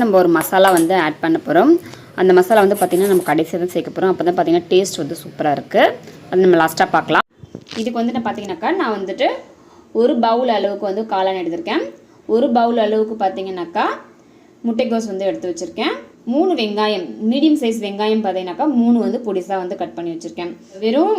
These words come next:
முட்டைக்கோஸ் வச்சு, கேபேஜ் வச்சு மட்டுமே வந்து பார்த்தீங்கன்னாக்கா செய்வாங்க. ஆனா நம்ம வந்து பார்த்தீங்கன்னா, காளான் வந்து சேர்த்து செய்றோம். அதனால டேஸ்ட் பார்த்தீங்கன்னாக்கா, இன்னும் நல்லா கிடைக்கும் உங்களுக்கு.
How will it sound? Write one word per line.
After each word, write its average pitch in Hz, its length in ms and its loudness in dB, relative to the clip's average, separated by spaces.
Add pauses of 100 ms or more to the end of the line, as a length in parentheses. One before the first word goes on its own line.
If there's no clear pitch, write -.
(160)
முட்டைக்கோஸ் 254 500 -2
வச்சு, 214 200 -8 (220)
கேபேஜ் 220 420 -4
வச்சு 202 220 -8 (100)
மட்டுமே 220 440 -4
வந்து 208 160 -6
பார்த்தீங்கன்னாக்கா 180 400 -6 (100)
செய்வாங்க. 180 380 -4 (520)
ஆனா 254 120 -2 (100)
நம்ம 240 180 -2
வந்து 254 160 -4
பார்த்தீங்கன்னா, 226 380 -6
காளான் 226 400 -2
வந்து 196 300 -2
சேர்த்து 196 280 -8
செய்றோம். 185 340 -4 (180)
அதனால 214 340 -4
டேஸ்ட் 240 260 -4
பார்த்தீங்கன்னாக்கா, 208 460 -10
இன்னும் 208 260 -6
நல்லா 190 220 -4 (160)
கிடைக்கும் 175 340 -10
உங்களுக்கு. 165 340 -4